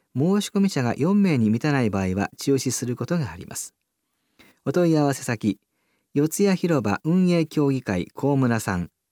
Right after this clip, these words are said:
電話、零九零五一九五の九一五三番へ、午後五時から十時の間にどうぞ。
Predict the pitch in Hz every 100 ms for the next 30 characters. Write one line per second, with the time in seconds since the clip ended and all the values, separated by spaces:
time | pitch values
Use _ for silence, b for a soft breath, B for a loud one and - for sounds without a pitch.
0 | _ _ _ _ - 135 127 110 101 -
1 | _ _ _ _ _ _ 147 180 196 196
2 | - 180 120 101 113 92 - _ - 117
3 | 156 180 185 180 - 107 135 139 131 127
4 | 110 117 - - - 156 151 139 - 92
5 | 117 123 127 117 90 80 76 - _ _
6 | _ _ _ 170 175 147 131 185 175 160
7 | 113 101 - 123 170 147 135 131 135 170
8 | 104 80 78